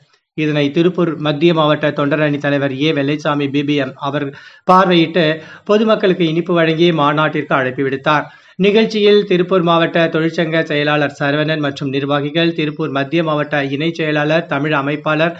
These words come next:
ராகேஷ், நெறிப்பெரிசல் பகுதி தலைவர் சுபாஷ், மாநகர நிர்வாகிகள் விஜய், ராசுகுட்டி, சரத், வெங்கடேஷ், நிகிபாலா, மருதமுத்து,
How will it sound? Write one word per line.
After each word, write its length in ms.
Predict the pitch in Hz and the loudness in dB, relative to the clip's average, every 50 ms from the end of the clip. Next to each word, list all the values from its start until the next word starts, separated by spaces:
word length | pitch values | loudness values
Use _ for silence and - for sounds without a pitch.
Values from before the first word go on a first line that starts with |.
| - - - - - _ | -14 -20 -20 -20 -10 _
ராகேஷ், 640 | 170 165 170 170 180 190 180 185 190 202 190 196 - - - - | -2 2 2 4 4 4 4 4 4 4 2 0 -6 -12 -10 -6
நெறிப்பெரிசல் 840 | 170 160 165 170 185 180 170 170 151 156 151 - 165 165 160 160 170 190 180 - _ _ | -2 0 2 2 2 0 0 -2 -2 -2 -2 0 0 0 0 -2 -4 -8 -14 -20 _ _
பகுதி 300 | - 160 151 151 139 143 | 0 0 0 0 -2 -2
தலைவர் 420 | - 151 143 147 139 135 135 - - | -2 0 0 2 0 -2 -4 -6 -8
சுபாஷ், 360 | 151 143 139 147 165 175 - - - - - _ _ _ _ _ _ _ - | -2 0 2 2 2 2 -2 -6 -14 -20 -20 _ _ _ _ _ _ _ 2
மாநகர 480 | 190 202 214 220 220 220 214 202 196 185 | 4 6 6 6 4 4 4 4 4 4
நிர்வாகிகள் 720 | 175 170 170 170 175 175 175 170 160 175 170 165 156 160 - - - - | 2 2 2 2 4 4 2 2 2 2 2 2 0 -4 -8 -16 -20 -8
விஜய், 440 | - 156 156 139 156 175 175 175 170 | -6 -4 -4 0 2 4 4 4 4
ராசுகுட்டி, 760 | 165 156 143 147 151 151 - 160 143 160 143 - 170 165 165 160 165 | 4 4 2 2 0 -2 -6 -8 -8 -8 -6 -4 -2 -2 -2 -2 -2
சரத், 400 | 160 147 143 147 156 156 151 156 | -2 0 0 0 0 -2 -2 -4
வெங்கடேஷ், 520 | 147 139 135 143 151 147 160 165 165 165 - - - _ _ _ 165 | -6 -4 -4 -2 -2 0 0 0 0 -2 -8 -16 -20 _ _ _ 0
நிகிபாலா, 600 | 165 185 180 196 175 180 175 165 156 160 160 160 170 - - - - _ _ _ _ _ _ _ _ - | 0 2 2 2 2 2 2 2 2 2 2 2 0 -2 -4 -12 -20 _ _ _ _ _ _ _ _ 2
மருதமுத்து, 680 | 175 196 208 220 202 208 196 175 165 160 170 - 175 175 | 4 4 4 4 2 2 2 2 0 0 0 0 2 2